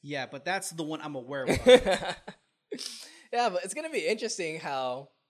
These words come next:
Speaker 2: Loki, especially Loki season two, is gonna affect the greater M C U continuing on going forward.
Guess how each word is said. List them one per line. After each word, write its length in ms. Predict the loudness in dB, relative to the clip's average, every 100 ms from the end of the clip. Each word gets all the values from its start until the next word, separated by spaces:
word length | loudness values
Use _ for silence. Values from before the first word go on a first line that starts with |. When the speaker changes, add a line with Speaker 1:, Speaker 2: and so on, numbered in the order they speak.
| _ -10
Speaker 2:
Loki, 440 | 0 0 0 -4
especially 340 | -4 -4 -4 -4
Loki 300 | -4 -4 -8
season 340 | -8 -10 -12
two, 200 | -10 -10
is 100 | -10
gonna 220 | -12 -14
affect 400 | -12 -10 -10 -8
the 80 | -12
greater 340 | -8 -8 -6
M 160 | -8 -10
C 120 | -12
U 300 | -12 -10 -12 -14
continuing 480 | -18 -14 -12 -12 -12
on 240 | -12 -14 _
going 200 | -10 -10
forward. 500 | -8 -4 -4 -4 -8